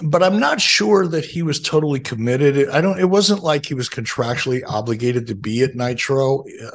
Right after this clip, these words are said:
A lot of the, the appearances that he had, especially during the season, were,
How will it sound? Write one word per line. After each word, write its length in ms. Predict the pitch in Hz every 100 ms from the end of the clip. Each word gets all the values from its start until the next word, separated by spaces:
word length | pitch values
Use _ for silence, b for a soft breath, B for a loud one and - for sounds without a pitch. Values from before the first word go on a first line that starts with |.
| 107
A 40 |
lot 400 | 113 113 123 143
of 260 | 143 131 120
the, 300 | 127 117 110 B B B B B _
the 80 | 123
appearances 640 | 113 139 139 135 123 113
that 100 | 113
he 80 | 110
had, 160 | 123
especially 400 | 107 - 143 127
during 280 | 110 123 117
the 80 | 98
season, 520 | - 196 190 127 113
were, 420 | 110 113 113 110